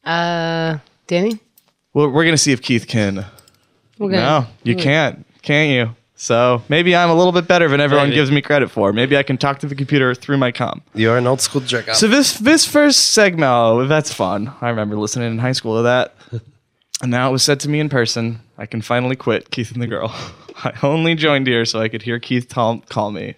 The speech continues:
Speaker 2: an old school jerk off, like he called my friend Kyle. <laughs> Now, first segment. This is a Chips Off the Old Block.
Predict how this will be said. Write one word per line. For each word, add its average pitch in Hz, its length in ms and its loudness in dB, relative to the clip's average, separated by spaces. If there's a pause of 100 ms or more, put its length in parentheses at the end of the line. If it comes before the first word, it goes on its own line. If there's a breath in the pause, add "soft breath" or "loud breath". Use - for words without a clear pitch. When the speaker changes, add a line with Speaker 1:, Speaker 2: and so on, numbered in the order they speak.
(100)
Speaker 2:
an 117 60 -8
old 123 140 0
school 127 200 0
jerk - 260 -8
off, 78 260 -4
like 156 240 -6
he 113 100 -8
called 117 220 -4
my 113 140 -4
friend 110 240 -8
Kyle. 101 340 -6 (220 loud breath)
<laughs> 165 220 -10
Now, 147 420 0 (340 soft breath)
first 226 320 2
segment. 185 500 2 (260 soft breath)
This 170 200 2
is 165 120 0
a 151 80 2
Chips - 320 2
Off 196 200 2
the 180 80 2
Old 170 220 4
Block. 151 380 2